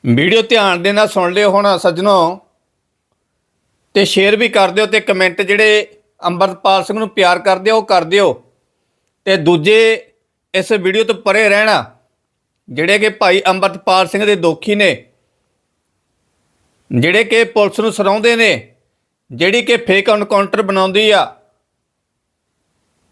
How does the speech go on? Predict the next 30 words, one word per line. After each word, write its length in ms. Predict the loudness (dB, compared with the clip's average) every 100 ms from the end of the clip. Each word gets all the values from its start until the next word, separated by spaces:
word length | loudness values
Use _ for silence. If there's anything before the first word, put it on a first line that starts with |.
| -2
ਪਹਿਲਾਂ 240 | 0 2 0
ਭਾਈ 280 | 2 0 0
ਅੰਮ੍ਰਿਤਪਾਲ 640 | -2 -2 -4 -2 0 0
ਸਿੰਘ 160 | -2 -4
ਦੀ 100 | -2
ਗੱਲ 180 | 0 0
ਆਪਾਂ 260 | 0 0
ਬਾਅਦ 220 | 2 0 0
ਚ 60 |
ਕਰਦੇ 320 | -2 -2 0
ਹਾਂ, 80 | -2
ਪਹਿਲਾਂ 280 | 0 0 0
ਤੁਹਾਨੂੰ 280 | 0 -2 0
ਮੈਂ 100 | -2
ਇੱਕ 160 | -2 0
ਗੱਲ 260 | 2 2
ਦੱਸ 240 | 2 0 0
ਦਾਂਗਾ। 600 | 0 2 2 0 -4 _ _ _ _ _ _ _ _ _ _ _ _ _ _ _ _ -2
ਗੌਰ 320 | 2 2 2
ਬਜਾਜ 320 | 2 2 2
ਡੀ 140 | 0
ਜੀ 120 | -2 -4
ਪੀ 160 | -4
ਕਹਿੰਦਾ 300 | -2 0 2
ਹੈਗਾ 460 | 2 2 0 -4 -14 _ _ _ _ _ -6
ਕਿ 80 |
ਸਾਡੇ 340 | -2 0 2 2
ਉੱਤੇ 340 | 2 2 2 4
ਹਮਲੇ 320 | 0 0 0
ਕਰਦਾ 400 | 0 0 2